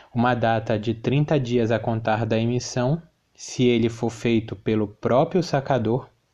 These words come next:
se o próprio sacador levar o documento pro sacado aceitar, ou um prazo de dez dias contados da data do recebimento do título na praça de pagamento,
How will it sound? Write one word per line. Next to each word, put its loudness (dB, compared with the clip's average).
se -12
o -6
próprio -2
sacador 2
levar 2
o 2
documento -2
pro -6
sacado -4
aceitar, -4
ou 6
um 4
prazo 4
de 0
dez 2
dias 0
contados 2
da 2
data 2
do 2
recebimento 0
do 2
título 0
na 0
praça 0
de 0
pagamento, 0